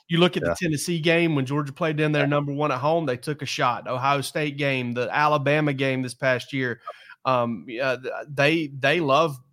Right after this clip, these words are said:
Speaker 1: taking a, a, a shot to him. And one thing I
Speaker 2: Yeah.
Speaker 1: wanna say about Arian Smith is he got beat up on a little bit because of those drops this year, and I get it. Like, I mean, it was,
Speaker 2: Yeah.
Speaker 1: it was
Speaker 2: Yeah.
Speaker 1: ugly.
Speaker 2: Yeah.
Speaker 1: He had a bad
Speaker 2: It was
Speaker 1: stretch.
Speaker 2: rough.
Speaker 1: He did.
Speaker 2: Rough spot. Yeah.
Speaker 1: I don't know that I've ever covered a player, and I haven't talked to Arian, uh, very much, maybe once or twice. He's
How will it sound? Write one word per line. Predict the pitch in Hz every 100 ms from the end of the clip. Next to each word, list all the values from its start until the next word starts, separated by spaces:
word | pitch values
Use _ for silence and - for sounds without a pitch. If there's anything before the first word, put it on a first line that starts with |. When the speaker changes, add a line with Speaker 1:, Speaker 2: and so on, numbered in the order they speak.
| _
Speaker 1:
taking | - 143 139 143
a, | 127 120 104
a, | 127 113
a | 127
shot | - 143 143 123
to | -
him. | 117 139 123 - - - -
And | 202
one | 285
thing | 302 247
I | 196
Speaker 2:
Yeah. |
Speaker 1:
wanna | 180 156
say | - 160
about | 143 131 127
Arian | 135 131
Smith | 117 - 135 123 -
is | 120 - _ _ _ _ _ _ _ _
he | 202
got | 233 175
beat | 165 180
up | 175 175
on | 170
a | 175
little | 170
bit | 170 165
because | 160 185 165
of |
those | 170 160
drops | 160 175 156
this | 180 180
year, | 175
and |
I | 170
get | 151 147 110
it. | -
Like, | - 131 135
I |
mean, | 131 147
it |
was, | 151 139 -
Speaker 2:
Yeah. | -
Speaker 1:
it |
was | 165 160
Speaker 2:
Yeah. |
Speaker 1:
ugly. | 156 156 151
Speaker 2:
Yeah. | -
Speaker 1:
He | -
had | 160
a |
bad | 147 160
Speaker 2:
It | 151
was |
Speaker 1:
stretch. | - 139 113
Speaker 2:
rough. | - - - 87 147
Speaker 1:
He | 156
did. | 127
Speaker 2:
Rough | 90
spot. | - _ 78 - _ _
Yeah. | -
Speaker 1:
I | 190
don't | 233 202
know | 208
that | 190 160
I've | 147
ever | 151 165 175
covered | - 165 165 165
a |
player, | - 165 151 131
and | - 147
I | 165
haven't | 190 131
talked | - 165 165
to | 175
Arian, | 156 185 190 185 170
uh, | - 156
very | 160 180 185
much, | 185 196 -
maybe | 160 160 156
once | 151 160 151 -
or |
twice. | - 160 165 180
He's | 165 160